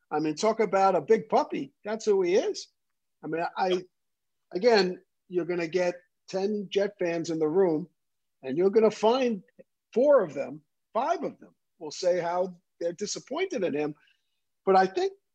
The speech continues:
Speaker 1: people mistake what his position really is. You know, he never,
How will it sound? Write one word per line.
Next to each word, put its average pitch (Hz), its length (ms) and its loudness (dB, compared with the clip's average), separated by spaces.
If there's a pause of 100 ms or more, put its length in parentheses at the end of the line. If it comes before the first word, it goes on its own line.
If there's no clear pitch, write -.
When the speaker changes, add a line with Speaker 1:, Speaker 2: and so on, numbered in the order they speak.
(300)
Speaker 1:
people 220 460 -4 (380)
mistake 240 600 0 (340)
what 196 220 0
his 170 180 -4
position 160 580 -8
really 113 300 -8
is. 85 320 -14
You 202 140 6
know, 180 160 6
he 349 160 0
never, 254 380 4